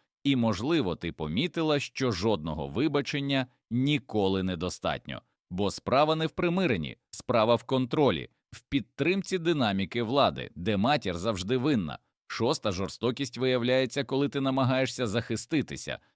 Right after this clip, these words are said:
коли насмілюєшся встановити межі. Якщо ти готова встановлювати межі,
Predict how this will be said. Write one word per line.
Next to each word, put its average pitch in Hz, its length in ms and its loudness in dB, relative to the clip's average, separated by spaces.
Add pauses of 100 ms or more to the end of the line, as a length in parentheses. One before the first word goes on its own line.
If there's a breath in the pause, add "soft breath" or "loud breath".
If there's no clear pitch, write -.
(160)
коли 180 240 2
насмілюєшся 185 840 0
встановити 98 680 0
межі. 78 420 -2 (320)
Якщо 113 440 0
ти 87 140 -4
готова 95 380 0
встановлювати 87 800 -2
межі, 101 480 -2